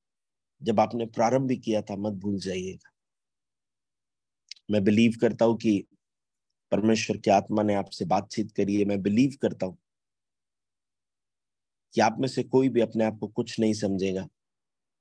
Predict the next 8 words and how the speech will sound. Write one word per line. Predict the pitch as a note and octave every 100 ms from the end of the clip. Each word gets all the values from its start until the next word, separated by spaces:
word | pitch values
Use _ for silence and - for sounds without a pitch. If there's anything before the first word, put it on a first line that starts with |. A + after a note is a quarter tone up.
| _
बस | A2 A2
अपने | A2+ A#2+
उस | A#2 A2+ - - _ _ _
बुलाए | F#2+ G#2+ G#2+ A#2
जाने | G#2 G#2 G#2
को | G2+ G2+
स्मरण | - - G2 G2+ F#2
रखेंगे। | F2 - F2 G#2